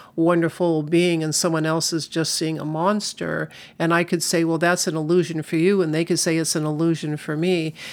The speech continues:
So understanding that we, we all see things differently,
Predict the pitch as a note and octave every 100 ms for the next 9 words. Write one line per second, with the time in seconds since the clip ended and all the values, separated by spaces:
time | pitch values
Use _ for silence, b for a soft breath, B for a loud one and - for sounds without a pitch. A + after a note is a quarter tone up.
0 | B - A#3+ C#4 D#4+ F4+ - - A3+ A3+
1 | B3 A3+ F#3 F3 E3+ E3+ F3+ F#3 F#3+ F#3
2 | F3 F3+ F#3+ G#3 A#3 - - A3+ A3+ G#3+
3 | G3 F3+ D#3 - D#3 F#3+ D#3 D#3+ F3